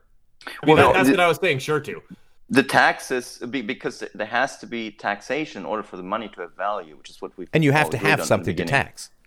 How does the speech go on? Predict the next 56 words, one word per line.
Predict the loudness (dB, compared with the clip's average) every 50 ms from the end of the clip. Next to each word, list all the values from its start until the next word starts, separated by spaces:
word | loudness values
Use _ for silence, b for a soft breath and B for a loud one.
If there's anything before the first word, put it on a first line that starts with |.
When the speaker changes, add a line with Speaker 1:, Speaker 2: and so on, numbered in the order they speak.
| _ _ _ _ _ _ _ _ _ _ _ _
Speaker 2:
Sure. | -4 2 2 2 2 2 -6 -20 _ _ -10
Okay. | -10 -6 -6 -6 -6 -4 -2
You | -4
have | -2 -2
to | -2 -6
have, | -4 -2
yeah, | 0 0 0 0 -4
you | -8
have | -10 -8
to | -8
have | -10 -10 -10 -14 -10 -10
a, | -10
a, | -10 -8 -10 -12 -12 -12 _ _ _ -20 -18 -18
a | -6
private | 2 2 2 2 2 0
sector | -2 -2 -2 -2 -6 -10 -10 -8
to | -10 -14
tax, | -10 -4 -2 0 0 0 0 2
Speaker 3:
At, | 2
at | 2 2
Speaker 2:
for | 4
Speaker 3:
some | 4 4 6
Speaker 2:
sure. | 6 4
Speaker 3:
point, | 4 4 4 4 4
there's | 6 4 4 6
gotta | 6 4 4 4 4
be | 4 4
a | 4
blood | 6 6 4 4 4 4 4
that, | 4 4 4 4
there's | 0 2 4
gotta | 4 2 4
be | 4 2
blood | 2 6 6 6 6 4
that | 2 2
goes | 4 6 6 6 4
into | 2 -2 -2 -2
the | -2
body | 2 4 4 4 4 2 -2
for | -6 -8
the | -8
transfusion | -4 -4 -4 -4 -4 -2 -2 -2 -2 0 2
to | 2
work, | 2 2 2 0
even | -2 -2 -2
if | -4 -2 0
putting | 0 0 2 2 2
a | 2
lot | 2 2 2
of | 0
other | -2 -2 -4
crap | -6 -4 -4 -4 -4 -2
in | -4 -4
there | -2 -4 -4
too, | -4 -4 -4 -4 -4
right? | -6 -8 -10 -12